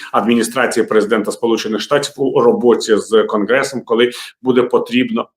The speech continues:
нові якісь транші допомоги Україні виділяти, тому що, підкреслюю,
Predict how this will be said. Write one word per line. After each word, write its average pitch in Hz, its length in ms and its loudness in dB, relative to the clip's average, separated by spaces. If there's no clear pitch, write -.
нові 120 680 2
якісь 110 580 -4
транші 110 420 0
допомоги 104 480 0
Україні 107 380 2
виділяти, 139 440 0
тому 117 160 0
що, - 180 -6
підкреслюю, - 680 0